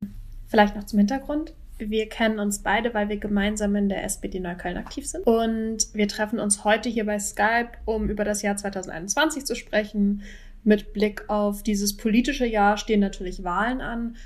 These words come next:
aber es steht auch weiterhin der Umgang mit Corona an und auch zu sehen,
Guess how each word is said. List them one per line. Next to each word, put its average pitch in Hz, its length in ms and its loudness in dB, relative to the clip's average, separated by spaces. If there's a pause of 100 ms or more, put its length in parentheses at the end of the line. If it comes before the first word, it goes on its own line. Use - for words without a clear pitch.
(240)
aber 196 440 2
es 202 100 -4
steht 202 200 0
auch - 160 -6
weiterhin 214 500 2
der 190 140 2
Umgang 196 260 0
mit 196 140 -10
Corona 220 480 0
an 214 340 -2
und 196 300 -4
auch 190 320 0
zu - 180 0
sehen, 202 540 2